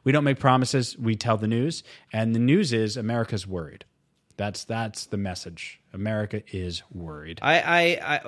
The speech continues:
Speaker 2: I mean, I, I guess it's con-, why don't we, let's maybe say this.
Speaker 1: You know
Speaker 2: America's worried, dot, dot, dot, or we're worried, now we're pumped up.
Speaker 1: Okay. No, I think it was mine. I think the one I said was more, more right.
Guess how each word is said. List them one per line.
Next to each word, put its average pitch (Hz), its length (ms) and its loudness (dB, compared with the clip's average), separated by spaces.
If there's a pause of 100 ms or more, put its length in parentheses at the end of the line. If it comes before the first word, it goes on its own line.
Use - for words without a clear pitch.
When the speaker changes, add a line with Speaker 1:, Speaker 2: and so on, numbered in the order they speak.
(100)
Speaker 2:
I - 40 2
mean, 160 140 8
I, 151 180 6
I 151 100 4
guess 156 220 4
it's 139 160 -6
con-, 151 240 -2
why 170 100 10
don't 196 140 8
we, 175 140 4
let's 160 380 0
maybe 151 240 4
say 139 220 2
this. 117 380 0
Speaker 1:
You 180 100 2
know 226 140 4
Speaker 2:
America's 190 500 8
worried, 160 640 6
dot, 151 240 6
dot, 151 240 6
dot, 147 380 6 (300)
or 180 240 6
we're 254 260 8
worried, 156 640 6
now 233 220 8
we're 170 140 4
pumped 139 340 2
up. 139 340 6
Speaker 1:
Okay. 107 380 0
No, 127 420 2
I 147 80 4
think 175 160 2
it 147 40 6
was 113 100 4
mine. 92 320 0 (300)
I 113 60 -2
think 117 180 2
the 107 80 2
one 101 140 2
I 95 80 0
said 87 220 -6
was 90 140 -10
more, 90 260 -4 (200)
more 92 200 -4
right. 87 360 -8